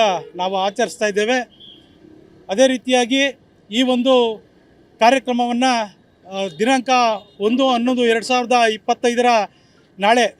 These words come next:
ಶನಿವಾರದಂದು ಕಾರ್ಯಕ್ರಮ ಉದ್ಘಾಟನೆಯನ್ನ ಜಿಲ್ಲಾ ಉಸ್ತುವಾರಿ ಸಚಿವರಾದಂತಹ ಬೈತಿ ಸುರೇಶ್ ರವರು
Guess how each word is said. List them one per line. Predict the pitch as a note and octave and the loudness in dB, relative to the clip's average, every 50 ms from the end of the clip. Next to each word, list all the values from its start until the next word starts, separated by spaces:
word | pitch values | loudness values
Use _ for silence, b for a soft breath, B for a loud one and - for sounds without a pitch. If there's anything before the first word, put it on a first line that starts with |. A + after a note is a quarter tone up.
| - - | -8 -4
ಶನಿವಾರದಂದು | A#3 A#3 B3+ B3+ B3+ A#3+ G#3 A#3+ B3 B3 C#4+ C4+ A#3+ A3+ - - - - - - - _ _ _ _ _ _ _ _ _ - | -2 0 2 2 2 0 0 -2 -2 0 2 2 2 0 -4 -10 -20 -20 -20 -20 -20 _ _ _ _ _ _ _ _ _ 0
ಕಾರ್ಯಕ್ರಮ | G#3+ A#3 C4 C#4 - C4 B3 B3+ | 2 4 4 4 2 -2 -2 -2
ಉದ್ಘಾಟನೆಯನ್ನ | A#3+ A#3 G3 G3 B3+ C4 B3 - A#3+ A#3+ A#3+ A#3 B3+ C4 B3 A3 G3+ F#3+ - _ _ _ D3+ | -2 -4 -2 0 0 0 0 0 -4 -4 -2 0 0 2 2 0 0 -2 -6 _ _ _ -8
ಜಿಲ್ಲಾ | F#3+ A#3 C4 C#4 | -4 0 0 2
ಉಸ್ತುವಾರಿ | B3+ A#3+ A3+ - C4 B3+ B3+ A#3+ A#3+ F#3+ | 0 0 -2 -4 -4 -4 -2 -2 -4 -4
ಸಚಿವರಾದಂತಹ | G3+ G#3+ - A#3+ A#3 A#3 A3+ G3+ G#3+ G#3+ F#3+ A#3 A3 B3+ C4+ B3 A3+ - _ _ _ _ _ _ - | -6 -6 -6 -4 -2 -2 -2 -4 -4 -4 -2 0 0 2 0 0 -2 -6 _ _ _ _ _ _ -2
ಬೈತಿ | G3 B3 C4+ - C#4 B3+ - | 0 0 0 0 -2 -4 -4
ಸುರೇಶ್ | - A#3+ A#3+ C4 B3+ - | -2 0 0 0 0 0
ರವರು | B3+ A#3 A#3 A#3 B3+ A#3+ G#3 F#3+ E3+ - - | -2 -2 -2 0 0 0 -2 -2 -6 -10 -16